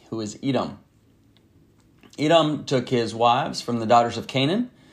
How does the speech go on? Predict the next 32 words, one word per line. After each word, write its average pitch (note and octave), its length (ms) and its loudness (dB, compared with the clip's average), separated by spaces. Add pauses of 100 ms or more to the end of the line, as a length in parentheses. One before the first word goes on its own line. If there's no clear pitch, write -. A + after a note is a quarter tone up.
(480)
Adah, C3 320 4
the A#2+ 80 -2
daughter A2 280 4
of G#2 100 -2
Elon A2+ 360 0
the G#2 60 -2
Hittite, A#2+ 460 2 (680)
Abolabama, B2+ 800 2 (420)
the A2 80 -6
daughter G#2+ 340 2
of G#2 140 -6
Anah. B2+ 460 -4 (100)
You're G2+ 80 -8
gonna G2 140 -4
have F#2+ 80 -6
to G2 80 -10
excuse A2 360 -10
me A2+ 140 -4
for G#2 160 -6
enunciations. G#2 680 -6
It's, - 440 -16
uh, - 340 -12 (720)
very C3 260 2
difficult. A2+ 480 -4 (100)
Uh, G#2+ 140 -2
definitely G#2 320 -4
not, G2+ 340 -4
uh, G2+ 140 -2
normal G2 320 -6
names G2+ 260 -8
in G2 60 -8
our, G2 220 -8